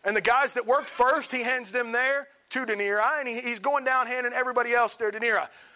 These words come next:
This is also why, just as an aside, you're not supposed to discuss wages at work. <laughs> 'Cause it makes your employer mad.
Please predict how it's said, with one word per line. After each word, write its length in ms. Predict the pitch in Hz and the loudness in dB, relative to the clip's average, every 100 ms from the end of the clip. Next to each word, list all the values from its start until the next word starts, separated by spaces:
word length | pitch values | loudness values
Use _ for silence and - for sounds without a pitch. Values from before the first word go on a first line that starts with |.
| _ - | _ -6
This 240 | 220 294 | -2 -2
is 140 | 254 220 | -2 0
also 340 | 247 240 269 | 2 2 0
why, 280 | 220 233 226 | 4 4 4
just 180 | 202 214 | -2 -6
as 140 | 196 | -4
an 80 | 190 | -4
aside, 420 | 160 214 220 214 | -4 0 2 0
you're 80 | 190 | -2
not 140 | 202 | -4
supposed 240 | - 202 - | -2 -4 -4
to 80 | 165 | -8
discuss 360 | - 196 180 | -4 -2 -2
wages 300 | 165 180 165 | -2 -6 -8
at 100 | 151 | -8
work. 280 | 147 127 - _ | -8 -8 -12 _
<laughs> 60 | 156 - _ _ - _ | -20 -20 _ _ -20 _
'Cause 80 | 139 | -10
it 60 | 160 | -4
makes 200 | 202 190 | -2 -2
your 60 | |
employer 320 | 165 170 175 | -4 -2 -4
mad. 260 | 160 143 107 | -4 -6 -8